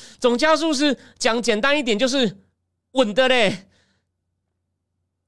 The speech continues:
总-，简单讲就是稳，稳的嘞。怎么讲稳的嘞？我们，我们这样就，我先带大家看完两篇文章的大要，帮各位整理出大要，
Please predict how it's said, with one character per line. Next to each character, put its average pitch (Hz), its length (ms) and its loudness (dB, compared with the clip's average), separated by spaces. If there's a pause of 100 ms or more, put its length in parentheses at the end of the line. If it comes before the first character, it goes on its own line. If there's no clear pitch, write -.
(440)
总-， - 340 -10
简 220 140 0
单 269 140 2
讲 196 180 -2
就 247 80 -2
是 247 240 -2
稳， 208 200 2
稳 214 160 2
的 202 120 2
嘞。 185 100 2
怎 247 140 0
么 302 60 4
讲 220 180 -2
稳 202 140 2
的 208 100 2
嘞？ 214 80 2
我 269 80 2
们， 302 160 0
我 175 60 -4
们 214 80 2
这 311 60 2
样 277 140 2
就， 277 220 0 (300)
我 196 100 -6
先 320 180 -2 (120)
带 320 120 0
大 262 140 0
家 269 80 2
看 285 180 2
完 240 80 2
两 175 140 0
篇 254 100 4
文 226 120 2
章 233 100 0
的 214 80 0
大 233 220 0
要， 226 120 2
帮 262 260 -2
各 269 100 0
位 262 80 4
整 233 140 -2
理 214 60 -4
出 220 80 -2
大 233 200 2
要， 226 140 2